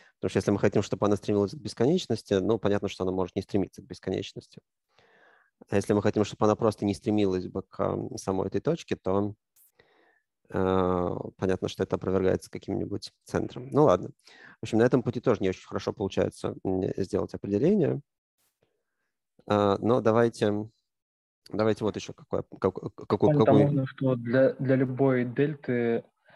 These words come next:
Speaker 2: существуют такие, э, Т, что X не принадлежит дельте окрестности.
Speaker 1: Ну, если для любой дельты, то это, опять же, вы говорите, что оно куда-то очень далеко должно уйти. Ну, вот, кстати, это хороший вопрос.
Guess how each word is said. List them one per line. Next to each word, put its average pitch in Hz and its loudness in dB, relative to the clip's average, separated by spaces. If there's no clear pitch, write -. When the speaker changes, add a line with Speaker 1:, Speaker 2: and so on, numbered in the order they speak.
Speaker 2:
существуют - -4
такие, 123 2
э, 120 2
Т, 156 4
что 120 0
X - -6
не 120 0
принадлежит 117 -2
дельте 120 -2
окрестности. 131 -4
Speaker 1:
Ну, 110 0
если 123 4
для 127 2
любой 127 4
дельты, 151 0
то - -2
это, 120 0
опять 104 0
же, 92 -6
вы 92 -6
говорите, 101 -2
что - 0
оно 101 4
куда-то 101 2
очень 104 2
далеко 92 -4
должно 90 -4
уйти. 98 -10
Ну, 113 6
вот, 127 4
кстати, 139 4
это 123 2
хороший 127 4
вопрос. 101 -2